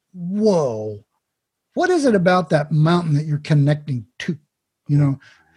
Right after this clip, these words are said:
And, and there's something in you that's mountain-like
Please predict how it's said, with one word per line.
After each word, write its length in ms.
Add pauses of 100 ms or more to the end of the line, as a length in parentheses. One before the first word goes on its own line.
(140)
And, 260
and 360
there's 260
something 480
in 300
you 720
that's 340
mountain-like 1160